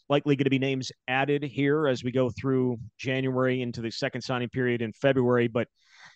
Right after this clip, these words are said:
Jesse, just, I mean, an impressive job, I think you could say, from Luke Fickell and staff through these last three weeks.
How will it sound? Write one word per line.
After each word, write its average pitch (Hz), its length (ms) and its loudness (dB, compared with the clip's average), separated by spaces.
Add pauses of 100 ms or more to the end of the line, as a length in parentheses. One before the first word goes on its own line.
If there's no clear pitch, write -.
(200)
Jesse, 160 260 4
just, 151 320 2
I 143 60 4
mean, 147 180 2
an 147 140 2 (180)
impressive 240 480 0
job, 156 260 4
I 113 80 -2
think 123 240 -6
you 143 100 -2
could 131 140 -4
say, 113 240 2 (140)
from 135 260 -2
Luke 139 180 0
Fickell 135 280 2
and 127 80 -4
staff 127 420 0 (160)
through 135 80 -2
these 120 200 -4
last 127 280 0
three 120 140 0
weeks. - 420 -8